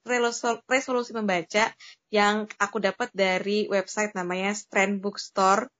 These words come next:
di Medium. Nah, aku bacain ya, kayak beberapa aja. Ada sepuluh sebenarnya. Mungkin teman-teman bisa mencoba untuk explore,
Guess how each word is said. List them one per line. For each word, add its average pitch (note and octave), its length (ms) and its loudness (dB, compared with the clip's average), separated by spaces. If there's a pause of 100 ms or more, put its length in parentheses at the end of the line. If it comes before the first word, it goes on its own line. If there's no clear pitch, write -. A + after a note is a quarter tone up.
(160)
di G3 80 -6
Medium. F3+ 560 0
Nah, E3+ 240 0
aku - 80 -8
bacain F#3+ 400 2
ya, E3+ 160 -4
kayak - 240 -6
beberapa F3 480 2
aja. E3 480 2 (480)
Ada G3+ 160 4
sepuluh A#3 400 2
sebenarnya. G3+ 560 2 (800)
Mungkin G#3+ 240 -2
teman-teman A3+ 480 0 (320)
bisa G#3 320 -2
mencoba A3+ 400 0
untuk A#3 320 0
explore, G#3 720 2